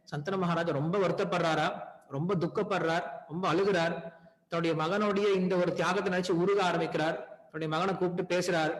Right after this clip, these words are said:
"பீஷ்மா, எனக்காக நீ இவ்வளவு பெரிய விரதத்தை எடுத்துக்கிட்டியே, அதனால உனக்கு நான் ரெண்டு வரம் கொடுக்குறேன். ஒரு வரம் என்ன அப்படின்னா, உன் கையில காண்டீவம் இருக்கிற வரைக்கும், உன் கையில வில் அம்பு இருக்கிற வரைக்கும் உனக்கு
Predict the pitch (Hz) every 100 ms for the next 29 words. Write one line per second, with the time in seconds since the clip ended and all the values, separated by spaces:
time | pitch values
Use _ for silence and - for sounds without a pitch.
0 | 131 165 175 185 196 185 - - - _
1 | _ _ _ _ - 147 160 175 202 202
2 | 165 190 185 175 156 160 185 151 156 147
3 | 139 131 - - 170 - - - 151 165
4 | 214 196 180 151 160 190 175 190 180 156
5 | 147 139 - - _ _ _ _ _ 147
6 | 185 190 196 214 190 196 165 196 214 165
7 | 151 - - - 170 190 185 180 196 220
8 | 185 147 - - 147 156 180 208 214 208
9 | 165 185 170 180 160 165 170 143 170 170
10 | 170 202 208 170 190 214 208 180 165 170
11 | 156 160 208 208 170 170